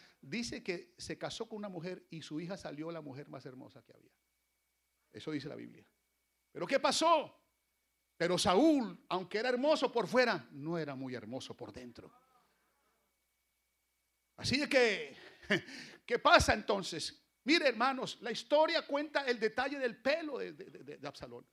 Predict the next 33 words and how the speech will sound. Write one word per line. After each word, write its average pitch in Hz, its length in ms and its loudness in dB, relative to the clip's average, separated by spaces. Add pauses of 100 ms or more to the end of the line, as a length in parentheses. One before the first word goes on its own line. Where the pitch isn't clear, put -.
(260)
Porque, 254 320 6
¿por 262 220 6
qué? 311 320 10
Porque 262 280 2
al 254 120 0
final, 302 640 0 (680)
cuando 269 340 6
sale 320 460 0
a 247 100 4
la 226 120 0
guerra, 226 400 -2 (200)
imagínese 262 640 2
esto, 294 200 -2
hermano. 170 340 -14 (160)
David 254 480 6
huye 349 640 0 (100)
y 262 100 4
el 247 120 6
ejército 277 640 2
de 226 80 2
David, 262 320 -2
los 226 200 -2
de 214 100 -2
David, 202 340 -2
tienen 277 220 -4
que 285 80 -8
ir 277 60 -6
a 285 40 -4
enfrentar 262 640 2 (220)
a 214 180 -4
los 208 500 -8
de 185 200 -6
Absalón. 180 800 -10